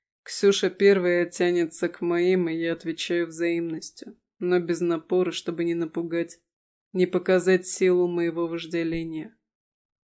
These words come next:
Губы у Ксюши такие обалденные, что хочу вцепиться в них, раскрыть их раковину и засунуть в её желанный рот свой язык.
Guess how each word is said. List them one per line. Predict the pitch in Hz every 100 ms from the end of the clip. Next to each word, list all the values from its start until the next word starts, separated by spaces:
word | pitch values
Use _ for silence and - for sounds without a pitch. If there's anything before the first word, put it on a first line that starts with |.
| -
Губы | 180 185 190 196 190
у |
Ксюши | 190 - 196 -
такие | 180 175 175 190 180
обалденные, | 165 170 165 165 175 180 170 160
что | - 170
хочу | - 180 185
вцепиться | 180 - - 180 190 185 - -
в | 165
них, | 165 156 -
раскрыть | 165 160 190 190 170
их | 170
раковину | 175 180 175 170 175 170
и | 165
засунуть | 170 160 - 208 190 170 -
в |
её | 175 170
желанный | 160 170 175 175 170 165
рот | 170 170 -
свой | - 165
язык. | 160 160 165 156 _